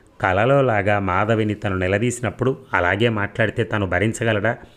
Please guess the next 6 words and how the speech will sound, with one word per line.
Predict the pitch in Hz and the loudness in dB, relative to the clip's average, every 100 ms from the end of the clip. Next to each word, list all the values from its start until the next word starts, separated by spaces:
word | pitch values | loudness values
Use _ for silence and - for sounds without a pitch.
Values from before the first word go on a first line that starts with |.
| _ - - - - | _ -20 -20 -16 -2
ఇంపాసిబుల్. | 104 85 - 92 92 95 92 80 - - - - | -2 -2 0 0 2 -2 -2 -6 -10 -20 -18 -4
తను | 101 101 | 0 0
హంతకుడిగా | 95 104 131 131 120 104 | 0 0 0 2 2 2
మారటం | 98 98 101 107 | 2 2 0 -2
ఖాయం. | 92 - 92 95 92 143 139 107 | -8 -4 0 0 -2 -8 -12 -4
వద్దు, | 98 90 110 | -2 0 -2